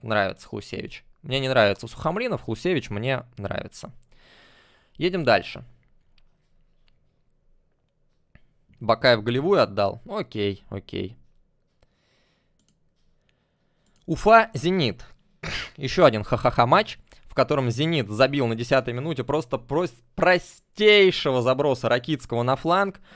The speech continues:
Защитники Уфы абсолютно забыли, что существует такой футболист, как Малком, который спокойно вбежал и спокойно забил. И после этого Зенит бросил играть. Вот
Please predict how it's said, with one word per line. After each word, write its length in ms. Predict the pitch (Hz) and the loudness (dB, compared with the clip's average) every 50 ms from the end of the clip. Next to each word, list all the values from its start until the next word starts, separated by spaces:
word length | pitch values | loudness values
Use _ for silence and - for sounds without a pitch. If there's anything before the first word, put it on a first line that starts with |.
| - - _ - | -20 -20 _ -4
Защитники 640 | 123 117 143 151 147 - 185 170 165 139 131 - | 4 6 6 6 6 4 0 -2 -2 -4 -2 0
Уфы 320 | 139 135 139 - - 165 147 | 2 2 2 2 2 2 2
абсолютно 640 | 127 - - - 127 131 156 170 - - 120 110 | 2 0 0 2 2 2 4 2 -2 -4 -6 0
забыли, 380 | - 120 120 127 147 143 120 107 | 2 2 2 2 0 -2 -2 -2
что 180 | - - 120 | -4 -6 -8
существует 540 | - - 120 - - 127 - 151 135 120 117 | -8 -8 -8 -8 -8 -8 -6 -4 -4 -4 -4
такой 240 | - 120 - 139 113 | -6 -2 -2 -2 -2
футболист, 420 | - 120 107 113 127 131 120 - | -2 -2 0 0 0 0 0 -2
как 160 | - 123 - | -4 -6 -4
Малком, 400 | - 151 185 208 202 - - 107 | 0 2 2 4 4 2 -2 -4
который 360 | - - 120 - 151 139 127 117 | -2 -4 0 2 4 2 2 2
спокойно 640 | - - - - 131 - - 151 123 113 110 107 | -2 -2 2 2 2 4 4 2 2 2 2 -2
вбежал 380 | 98 101 117 110 120 131 117 104 | -4 -4 -4 0 2 2 2 2
и 40 | |
спокойно 480 | - - 117 113 - 135 117 110 110 107 | 2 -2 -4 -2 0 0 0 0 0 0
забил. 440 | 104 123 131 135 165 202 226 220 - - - - - - - - - | 2 0 0 2 2 2 2 2 -2 -8 -20 -20 -20 -20 -20 -14 -6
И 80 | - 131 | -4 0
после 280 | - 156 147 - 156 | 0 0 0 2 0
этого 220 | 170 190 - 143 120 | -2 0 0 -2 -2
Зенит 280 | 113 123 127 156 143 | -2 -2 -4 -6 -6
бросил 400 | 110 123 123 123 120 - 113 110 | -2 -2 -2 -2 -2 -6 -6 -6
играть. 360 | 110 107 117 107 101 101 - - | -4 0 0 0 0 0 -4 -10
Вот 160 | - - | -12 -12